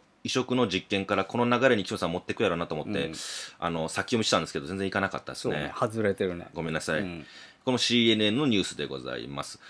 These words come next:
Speaker 1: ヌーディストのためのクルーズを専門に手掛ける、
Speaker 2: うん。
Speaker 1: アメリカの旅行会社、ベアセネシティーズが、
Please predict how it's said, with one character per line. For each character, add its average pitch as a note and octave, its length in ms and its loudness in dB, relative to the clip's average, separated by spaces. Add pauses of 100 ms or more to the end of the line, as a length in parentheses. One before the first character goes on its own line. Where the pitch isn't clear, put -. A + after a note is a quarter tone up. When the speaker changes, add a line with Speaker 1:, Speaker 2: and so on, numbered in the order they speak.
(260)
Speaker 1:
ヌ C3+ 160 8
ー A#3+ 160 10
デ A#2 80 6
ィ A2 40 8
ス - 80 0
ト G2 80 2
の F#2 80 4
た F#2+ 120 0
め F#2+ 100 6
の F#2 100 4
ク - 160 -2
ル D#3 100 8
ー D3+ 120 8
ズ E2+ 160 -2
を B2 320 8 (120)
専 G3+ 420 4
門 F#3 140 6
に D#3+ 80 2
手 C3 100 4
掛 A#2+ 140 6
け G#2+ 80 6
る、 D2+ 140 0 (180)
Speaker 2:
う C3+ 40 -2
ん。 A2 140 2
Speaker 1:
ア C3+ 60 8
メ F#3 80 8
リ F#3 60 8
カ F3 100 8
の D#3+ 80 10
旅 C3+ 140 8
行 A2+ 180 8
会 G2+ 180 8
社、 F2 380 6
ベ G#2+ 360 6
ア F#3+ 200 10
セ - 220 4
ネ E3+ 260 4
シ - 280 0
テ - 140 0
ィ F2+ 160 4
ー C2 40 -6
ズ C#2+ 120 -8
が、 E2 220 4